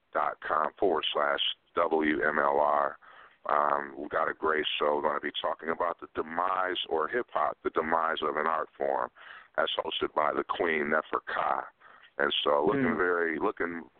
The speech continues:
Speaker 1: forward to that, definitely. It's gonna be a great show, and we definitely invite everybody listening to check us out, you know, lend us
Speaker 2: Yeah.
Speaker 1: an ear.
Speaker 2: And that's, and that starts right at nine o'clock, right?
Speaker 1: Yeah, it starts at nine P M Eastern Standard Time. And I, I gotta give shout out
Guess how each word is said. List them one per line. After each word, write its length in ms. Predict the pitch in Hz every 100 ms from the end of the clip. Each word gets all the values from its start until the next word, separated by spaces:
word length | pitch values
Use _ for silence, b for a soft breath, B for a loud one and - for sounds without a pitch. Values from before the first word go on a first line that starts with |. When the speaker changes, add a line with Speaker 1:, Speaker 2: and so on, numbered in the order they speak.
| -
Speaker 1:
forward 340 | 143 135 104 90 -
to 60 |
that, 280 | 80 78 71
definitely. 580 | 87 85 - 90 92 113
It's 100 | 123
gonna 240 | 87 80 73
be 160 | 76
a 40 | 73
great 280 | 76 73 -
show, 160 | 85 98
and 120 | 78
we 120 | 87
definitely 500 | 92 95 - 92 90
invite 420 | 85 80 90 117 - -
everybody 520 | 87 107 95 92 90
listening 480 | 95 101 - 92 92
to 40 | - -
check 140 | 123
us 140 | - -
out, 240 | - - -
you 120 | 76 85
know, 180 | - -
lend 280 | - 90 123
us 80 | 147
Speaker 2:
Yeah. 140 | 120
Speaker 1:
an 120 | 139 139
ear. 240 | 131 127 139
Speaker 2:
And 100 | 147
that's, 200 | 190 - - 135 -
and 100 | 139
that 160 | 165 -
starts 300 | 170 160 143
right 180 | 175
at 120 | 160 143
nine 200 | 170 165
o'clock, 320 | - 175 -
right? 220 | 135 143 _ _ _ _ _ _ _ _ -
Speaker 1:
Yeah, 140 | 98
it 60 | 76
starts 240 | - 135 -
at 80 | 85
nine 300 | 82 85 82
P 180 | - 76
M 140 | 78 -
Eastern 400 | 78 - 73 73 -
Standard 360 | - 82 73 73
Time. 280 | - 76 73 B B B
And 100 | 95
I, 120 | 98
I 120 | 101 98
gotta 260 | 143 147 -
give 180 | 104 98 - -
shout 100 | 95
out 300 | 90 85